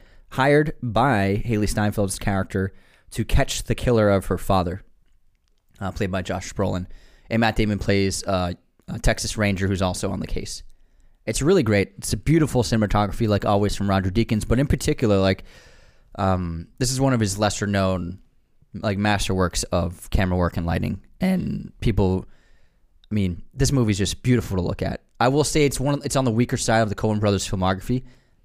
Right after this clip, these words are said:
Granted, they've made a lot of really good films, so it's not really, it's hard to even say this movie's not that great in comparison, but I will say it's probably mid-tier for them.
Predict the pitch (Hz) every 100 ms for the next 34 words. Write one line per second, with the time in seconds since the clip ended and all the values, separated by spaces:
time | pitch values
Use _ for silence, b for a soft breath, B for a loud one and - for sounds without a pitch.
0 | - 147 147 135 120 113 113 104 92 _
1 | _ _ _ 107 95 107 101 156 120 117
2 | 113 113 92 - 98 131 160 - _ _
3 | _ _ _ _ - 117 117 101 104 95
4 | - b b b b b 123 - 123 107
5 | 107 101 95 90 - _ - - 107 104
6 | 101 104 104 92 - 120 104 95 - 98
7 | - 98 113 101 92 98 101 - 117 117
8 | b b b 110 113 117 120 110 - -
9 | 110 110 110 104 101 104 - 110 107 -
10 | 110 123